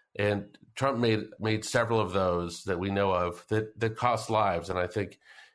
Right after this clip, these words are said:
um, it's important from a standpoint of accountability that we have that conversation. Now, I would say that this was not the only cause. There were many other issues that went on, but Trump's leadership in specific,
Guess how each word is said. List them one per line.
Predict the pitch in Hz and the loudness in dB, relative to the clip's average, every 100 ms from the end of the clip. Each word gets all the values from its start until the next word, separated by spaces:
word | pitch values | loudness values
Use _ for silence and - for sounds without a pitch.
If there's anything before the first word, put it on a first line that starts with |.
| _ | _
um, | 98 95 | -2 0
it's | 95 113 | -2 -4
important | 104 113 113 107 107 | -2 0 2 0 -2
from | - 104 | -4 -2
a | 101 | -2
standpoint | - 101 98 101 95 | -2 -4 -2 -2 -2
of | 92 - - _ _ _ - | -4 -10 -20 _ _ _ -12
accountability | 85 - 113 98 131 127 | -10 -4 -2 0 0 2
that | 104 | 0
we | 101 | 2
have | 107 | 2
that | 98 92 | 0 -2
conversation. | 104 95 101 117 117 - | -2 -4 -2 -4 -4 -2
Now, | 113 | 0
I | 127 | 2
would | 113 110 | 0 2
say | 165 170 117 - - _ _ _ _ _ | 2 2 -2 -8 -20 _ _ _ _ _
that | 123 120 | 2 2
this | 131 143 | 0 2
was | 143 | 2
not | 135 | 4
the | 131 | 4
only | 117 131 120 | 4 2 2
cause. | 104 90 85 90 - _ _ _ - | 0 0 -2 -8 -12 _ _ _ 0
There | 110 | 2
were | 113 | 4
many | 120 120 | 4 4
other | 110 107 | 4 4
issues | 110 110 98 98 | 2 2 -2 0
that | 92 | 0
went | 104 | 2
on, | 101 90 | 2 0
but | 90 101 - - | -2 -6 -12 -12
Trump's | - 147 - | 0 0 2
leadership | 139 123 117 113 | 0 0 -2 -4
in | 101 | -4
specific, | - 98 - 147 104 92 | -8 -6 -4 -2 -2 -4